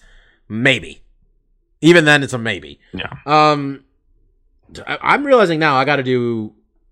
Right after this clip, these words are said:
Speaker 1: I'm gonna have to do M M A, uh, twenty questions myself here.
Speaker 2: Yeah.
Speaker 1: But
Speaker 2: I got
Speaker 1: let's
Speaker 2: one
Speaker 1: fir-
Speaker 2: for you. It's doable, Bob.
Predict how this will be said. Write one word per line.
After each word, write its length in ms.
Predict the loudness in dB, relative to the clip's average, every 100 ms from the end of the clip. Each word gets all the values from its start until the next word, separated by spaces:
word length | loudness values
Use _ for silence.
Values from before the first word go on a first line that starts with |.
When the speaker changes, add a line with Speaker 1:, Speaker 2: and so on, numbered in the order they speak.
| _
Speaker 1:
I'm 80 | -6
gonna 80 | -2
have 120 | -2
to 60 | -2
do 100 | 0
M 160 | 0
M 100 | 0 0
A, 420 | 0 2 0 0
uh, 680 | -2 -2 -4 -4 -4 -6 -8
twenty 280 | -8 -6
questions 400 | 0 -2 -2 -8 -8
myself 380 | -6 -2 -2 -4
here. 220 | -14 -16 _
Speaker 2:
Yeah. 200 | -2 -2 -4 _ _ _ _ _ _
Speaker 1:
But 80 | 2
Speaker 2:
I 80 | 4
got 80 | 4
Speaker 1:
let's 140 | 4
Speaker 2:
one 80 | 2
Speaker 1:
fir- 120 | 2
Speaker 2:
for 180 | 2 0
you. 480 | 2 4 4 0 -6 _ _ -2
It's 280 | 0 0 -6
doable, 680 | -10 -6 0 2 2 -2 -8
Bob. 300 | -6 -6